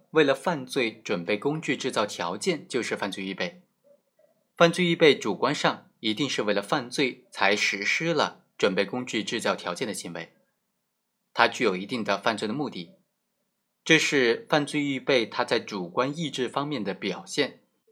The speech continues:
也是预备犯在一定条件之下需要承担刑事责任的主观依据。在司法实践当中，有的预备行为本身就可以明显地反映出行为人的犯罪目的，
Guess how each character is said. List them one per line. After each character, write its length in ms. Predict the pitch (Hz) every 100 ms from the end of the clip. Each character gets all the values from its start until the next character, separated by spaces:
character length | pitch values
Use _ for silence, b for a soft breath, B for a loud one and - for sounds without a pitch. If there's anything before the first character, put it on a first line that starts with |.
| _ _ _ _
也 180 | - 113
是 140 | 110 156
预 140 | 165
备 160 | 147 131
犯 200 | 123 110
在 200 | 117 104
一 80 |
定 120 | 107 123
条 220 | 95 92
件 160 | 120
之 160 | 104 123
下 260 | - 120 92
需 140 | -
要 100 | 104
承 220 | - 101
担 160 | 101 104
刑 220 | 101 101
事 160 | - 117
责 100 | 98
任 80 |
的 80 | 104
主 160 | 101 90
观 180 | 101 117
依 120 | 135
据。 320 | 139 107 - _ _ _ _ _ _ _ _
在 180 | - 135
司 160 | 131 151
法 140 | 120
实 100 | 110
践 140 | 120
当 160 | 127 135
中， 320 | 143 143 143 _ _ -
有 240 | 117 107
的 120 | 131
预 120 | 180
备 100 | 175
行 200 | 135 113
为 80 | 117
本 280 | - 104 85
身 320 | - 123 131
就 380 | - 120 104 101 -
可 180 | - 117
以 80 | 110
明 240 | 92 95
显 180 | 107 104
地 80 | 98
反 300 | 98 90 87
映 100 | 113
出 240 | - 127
行 240 | 123 107 98
为 120 | 98
人 240 | 95 92
的 400 | 92 92 90 - -
犯 160 | 127
罪 100 | 123
目 160 | 151 151
的， 300 | 101 90